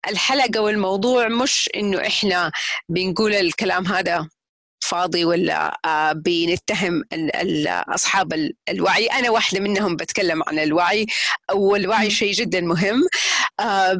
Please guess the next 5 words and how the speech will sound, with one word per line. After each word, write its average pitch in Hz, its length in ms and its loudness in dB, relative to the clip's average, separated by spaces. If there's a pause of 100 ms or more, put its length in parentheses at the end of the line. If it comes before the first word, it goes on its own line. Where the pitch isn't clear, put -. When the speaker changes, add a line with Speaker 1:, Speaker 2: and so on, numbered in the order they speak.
Speaker 1:
بس 277 420 0 (320)
إحنا 262 280 0
نبغى 226 540 2 (680)
نعمل 254 580 2 (460)
تقريبا 240 680 -2